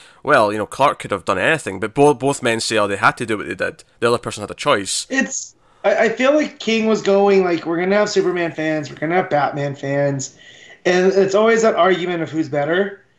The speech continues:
Speaker 2: And I feel like King's like, "Huh, neither of them's better 'cause they're equal." And I like that. I like that it showed throughout. Now, now we can argue who's better, Lois or Catwoman, because they both got to shine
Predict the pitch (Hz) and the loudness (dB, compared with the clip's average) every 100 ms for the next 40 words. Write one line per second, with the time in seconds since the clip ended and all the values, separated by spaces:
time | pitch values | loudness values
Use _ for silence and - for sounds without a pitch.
0 | _ _ _ - 170 175 170 165 160 170 | _ _ _ -4 0 2 2 0 0 -2
1 | 165 190 196 196 - 196 196 185 180 156 | 2 4 4 2 2 0 2 0 0 -2
2 | - 202 127 113 - _ _ _ - 147 | -4 0 0 0 -12 _ _ _ -16 -6
3 | 160 180 170 151 156 139 151 147 143 - | 2 2 2 0 -4 -4 -2 -2 -2 -6
4 | 131 143 143 160 - 143 131 - _ _ | -6 -6 -6 -8 -6 -6 -6 -8 _ _
5 | _ _ 143 147 147 147 143 143 - 160 | _ _ -2 2 4 2 0 -2 0 2
6 | 156 - 147 - - 139 147 143 151 147 | 2 2 0 0 -2 0 0 0 0 0
7 | - 143 143 143 139 - _ _ _ _ | -2 0 2 0 -2 -8 _ _ _ _
8 | _ _ 156 160 147 147 175 190 226 294 | _ _ 2 6 4 4 2 2 4 4
9 | 254 214 220 220 208 190 175 175 175 170 | 2 2 2 2 0 -2 -2 -2 0 0
10 | 160 165 160 - - 131 170 147 139 135 | 0 0 -2 -4 -8 -2 0 0 -4 -6
11 | 135 143 143 139 160 147 147 - 135 127 | -8 -8 -8 -4 -2 0 -2 -4 -8 -10
12 | - 135 135 131 | -6 -4 -4 -8